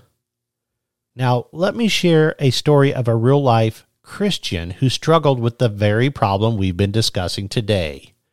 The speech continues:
Meet Martin Luther, a German theologian who lived in the sixteenth century.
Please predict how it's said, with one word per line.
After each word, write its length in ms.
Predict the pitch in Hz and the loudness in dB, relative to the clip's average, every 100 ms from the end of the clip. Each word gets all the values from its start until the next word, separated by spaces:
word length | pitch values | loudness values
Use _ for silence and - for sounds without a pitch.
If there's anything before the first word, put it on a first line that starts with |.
| _ | _
Meet 320 | 120 160 - | -4 -4 -4
Martin 380 | 135 127 131 135 | -2 -2 -2 0
Luther, 540 | 127 107 - 78 78 _ - | 2 2 -2 -8 -10 _ -6
a 120 | 107 | -6
German 480 | 92 98 131 170 180 | -4 -2 0 0 -2
theologian 640 | 196 196 123 107 117 107 | -2 0 2 0 -2 -6
who 120 | 107 | -4
lived 280 | 98 101 98 | -2 -2 -2
in 80 | 104 | -4
the 80 | 98 | -4
sixteenth 580 | - 101 - - 98 - | -4 -4 -6 -6 -6 -4
century. 720 | - 85 82 - 76 78 | -4 -4 -8 -12 -16 -18